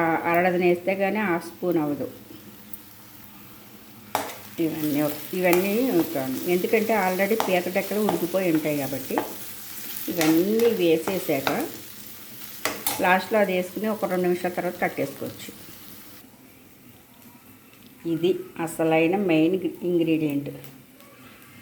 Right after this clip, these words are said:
ఇవాళ పీతయి డెక్కలో కొంచెం చిన్నగానే ఉన్నాయి. వలవడం చాలా ఇబ్బంది అండి, ఉడకబెట్టాలి, చేతుల్లో గుచ్చుకుపోతుంటాయి. పీత ఎంత హార్డ్గా ఉంటుందో మీకు తెలుసు కదా.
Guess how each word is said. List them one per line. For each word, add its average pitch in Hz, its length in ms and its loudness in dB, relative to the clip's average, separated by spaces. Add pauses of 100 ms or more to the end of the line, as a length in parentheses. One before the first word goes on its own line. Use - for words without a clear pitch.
(320)
ఇవాళ 160 320 4
పీతయి 175 540 0
డెక్కలో 180 420 0
కొంచెం 185 420 -2
చిన్నగానే 165 480 4
ఉన్నాయి. 156 340 4 (1000)
వలవడం 165 420 4
చాలా 165 340 2
ఇబ్బంది 156 440 4
అండి, 151 460 0
ఉడకబెట్టాలి, 156 720 -2 (100)
చేతుల్లో 160 300 2
గుచ్చుకుపోతుంటాయి. 156 1080 0 (800)
పీత 160 280 4
ఎంత 175 480 2
హార్డ్గా 165 540 0
ఉంటుందో 170 320 -2
మీకు 175 240 -2
తెలుసు 156 280 -2 (100)
కదా. 156 340 0